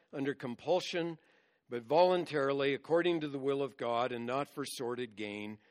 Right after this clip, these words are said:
but with eagerness, nor yet as lording it over those allotted to your charge, but proving to be examples to the flock." So shepherding the Lord's flock is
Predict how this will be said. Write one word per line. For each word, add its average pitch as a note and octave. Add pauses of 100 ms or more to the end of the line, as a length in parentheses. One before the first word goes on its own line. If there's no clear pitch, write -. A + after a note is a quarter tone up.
(340)
but D#3+
with F3+
eagerness, A#2 (520)
nor C3
yet E3+
as E3+
lording E3+
it E3
over C#3
those C3+
allotted B2+
to A#2
your C3+
charge, G#2
but A2
proving B2+
to A#2+
be A2
examples G#2+
to A2+
the G#2+
flock." B2+ (520)
So D#3+
shepherding F#3
the B2+
Lord's C#3
flock A#2+
is B2